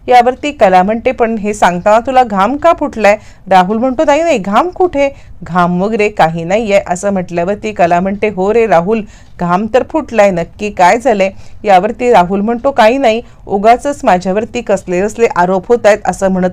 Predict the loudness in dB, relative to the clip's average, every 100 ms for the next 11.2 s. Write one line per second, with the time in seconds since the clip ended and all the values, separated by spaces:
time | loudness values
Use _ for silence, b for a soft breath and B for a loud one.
0 | -2 -4 -2 -2 0 -2 -2 -4 -4 -6
1 | -8 b b b 2 2 2 0 0 2
2 | 0 0 -4 -2 0 2 2 2 2 4
3 | 2 0 -2 0 2 4 4 2 0 -2
4 | -4 -2 -2 0 0 -2 -2 2 4 4
5 | -2 b b 0 2 4 4 4 0 b
6 | -2 0 0 -2 -4 -2 -4 -4 -4 -4
7 | -4 -4 -4 -4 -2 2 4 4 0 -2
8 | -4 -4 -4 -4 -4 -4 -4 -4 -2 0
9 | -2 b b b 0 0 4 4 6 2
10 | 2 0 0 0 2 2 0 -2 0 2
11 | 2